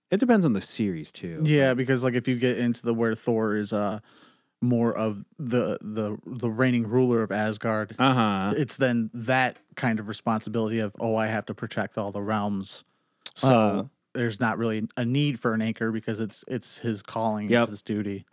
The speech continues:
Speaker 1: Plus, he's, he's, you know, in Asgard, so he doesn't need to be on Earth, so you don't need a humanizing character.
Speaker 2: Right.
Speaker 3: And that was the thing. Like, I think they felt like, "Oh, we need to humanize Thor."
Speaker 1: Yeah.
Speaker 3: And I think that was kind of the wrong turn they, that they took,
Speaker 2: Mm-hmm.
Speaker 3: um,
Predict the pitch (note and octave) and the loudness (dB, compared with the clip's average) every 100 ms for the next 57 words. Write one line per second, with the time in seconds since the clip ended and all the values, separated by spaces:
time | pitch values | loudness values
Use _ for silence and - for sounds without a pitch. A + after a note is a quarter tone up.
0 | _ F3 E3 C3 A2 - G#2+ E2+ - F#2+ | _ 0 2 0 0 -4 -6 -6 -4 -4
1 | E2 F#2 F2+ D2+ D2+ D#2 D#2 - F2 E2 | -2 -4 -4 -6 -10 -10 -10 -8 -8 -6
2 | D#2+ D#2+ D#2+ D2+ D2+ C#2+ D2 - - E2+ | -8 -10 -12 -12 -12 -12 -14 -12 -10 -8
3 | D#2 D2+ D#2+ D2+ D#2 F#2 D#2+ D2+ E2 E2 | -8 -10 -12 -12 -10 -8 -8 -10 -12 -12
4 | D#2+ D#2 D#2 E2 E2 A2+ G#2 G#2 G#2 - | -12 -12 -12 -10 -2 0 2 0 -4 -10
5 | _ - C#3 D#3 E3 C#3+ A#2 A#2 A2 G#2+ | _ 0 4 4 4 2 2 2 4 4
6 | G#2 C3 B2+ A#2+ - G#2+ G2+ A2+ D#3 A#2+ | 4 4 2 2 2 4 4 4 4 4
7 | A2+ A2 G#2 - D#3+ C#3+ G2+ F2+ F2+ - | 2 2 0 2 2 4 2 2 0 -2
8 | - A2+ F2+ E2+ F2+ F2 F2 E2+ F2 - | 4 4 6 4 0 -4 -8 -6 -8 0
9 | A#2+ B2 E3 D3+ C3 C3 C3 - B2 A#2 | 2 4 4 4 4 4 2 2 2 4
10 | A2 G#2 G2+ A2 A2+ A2 - _ - A#2+ | 4 4 4 4 4 0 -8 _ -2 0
11 | G#2+ G#2 F#2+ F#2 - G2+ - F2+ - G2 | 2 2 0 -2 -2 -2 2 0 2 0
12 | - D3 C#3 C3+ B2+ C3 G#2 F#2+ F2 F#2+ | 2 2 2 2 2 2 2 0 0 -6